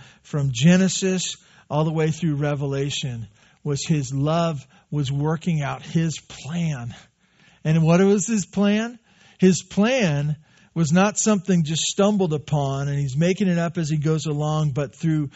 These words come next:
the lineage and the prophecy and all these things, what he is doing, he is bringing the events together. Why?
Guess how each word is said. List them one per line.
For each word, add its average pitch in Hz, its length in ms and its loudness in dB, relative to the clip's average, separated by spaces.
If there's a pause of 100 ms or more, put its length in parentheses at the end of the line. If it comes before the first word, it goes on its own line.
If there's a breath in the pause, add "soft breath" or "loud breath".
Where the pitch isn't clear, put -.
(180 loud breath)
the 151 120 2
lineage 170 760 4
and 139 120 -2
the 135 80 -6
prophecy 190 960 -2
and 123 180 -8 (220 loud breath)
all 196 200 4
these 208 240 0
things, 170 240 0
what 185 200 2
he 233 120 0
is 196 180 0
doing, 202 380 2
he 175 180 2
is 156 160 -2
bringing 208 600 -2 (240 loud breath)
the 185 120 6
events 165 500 0
together. 147 500 -2
Why? 147 540 -4